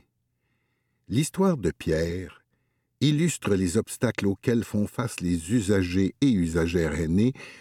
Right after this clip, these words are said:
aux abords des installations de santé et même au-delà.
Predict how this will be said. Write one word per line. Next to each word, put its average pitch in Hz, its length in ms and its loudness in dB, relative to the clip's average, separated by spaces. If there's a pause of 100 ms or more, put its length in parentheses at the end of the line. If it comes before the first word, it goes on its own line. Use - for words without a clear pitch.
(120)
aux 131 240 2
abords 143 300 2
des 95 220 2
installations 90 760 0
de 76 140 -4
santé 92 440 -2 (300)
et 123 80 4
même 117 320 4
au-delà. 65 480 -8